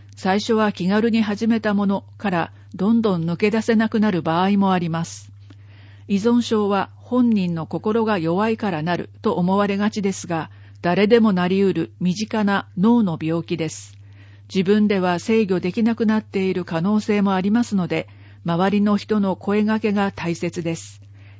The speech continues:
県では依存症に関する相談窓口などを設けていますので、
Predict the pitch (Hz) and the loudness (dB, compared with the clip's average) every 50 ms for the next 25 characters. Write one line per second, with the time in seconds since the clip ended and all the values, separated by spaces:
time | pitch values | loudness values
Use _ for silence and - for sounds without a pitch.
0 | - - - 233 240 226 214 202 180 170 165 160 - - 175 170 151 196 220 233 | -10 -4 0 4 4 4 4 4 4 2 2 0 -2 -4 -4 -2 0 2 2 2
1 | 220 - 233 220 220 208 208 208 - 208 208 208 202 - 190 170 170 - - - | 2 2 2 2 2 2 0 0 -2 -2 -2 -2 -4 -4 -4 -4 -4 -4 -4 -2
2 | 208 220 240 233 247 240 220 226 233 226 233 220 220 202 - 196 175 175 175 165 | 0 0 2 2 2 2 2 2 2 2 2 2 2 0 0 -2 -4 -4 -2 -2
3 | 180 170 160 143 160 180 196 208 202 202 180 - 170 160 156 160 180 190 - - | -2 -2 -2 -2 -2 -2 -2 0 -2 -2 -2 -2 -2 -4 -2 -2 -4 -4 -4 -4
4 | 185 185 175 160 156 156 - | -4 -4 -2 -2 -4 -6 -8